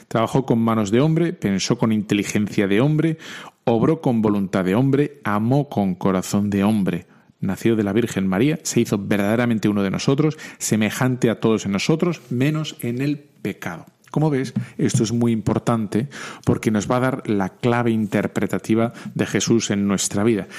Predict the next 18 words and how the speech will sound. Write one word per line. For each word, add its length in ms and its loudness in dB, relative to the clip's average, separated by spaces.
Jesús 340 0
es 160 0
el, 400 0
el, 280 -2
mm, 580 -2
perfecto 640 0
hombre, 360 0
¿eh? 200 -4
que 100 2
ha 80 0
sabido, 640 0
eh, 580 0
y 80 0
nos 220 -4
ha 120 0
abierto 380 0
el 120 0
camino 480 0